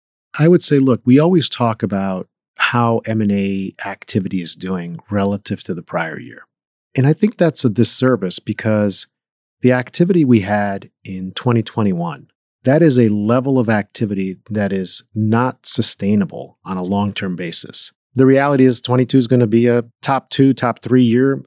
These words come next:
you know, definitely. If you look at where we are today in twenty-two relative to, say, the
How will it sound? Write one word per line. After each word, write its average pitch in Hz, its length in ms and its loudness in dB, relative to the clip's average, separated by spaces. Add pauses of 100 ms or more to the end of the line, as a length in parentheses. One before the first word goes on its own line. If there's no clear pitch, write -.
(120)
you 120 100 -4
know, 110 100 0
definitely. 123 720 0 (440)
If - 180 2
you 180 80 6
look 170 220 4
at 156 80 -2
where 135 180 4
we 127 160 4
are 127 200 0
today 113 480 0
in 120 120 0
twenty-two 123 600 0
relative 110 720 0
to, 104 180 -4
say, 104 240 -2
the 101 180 -2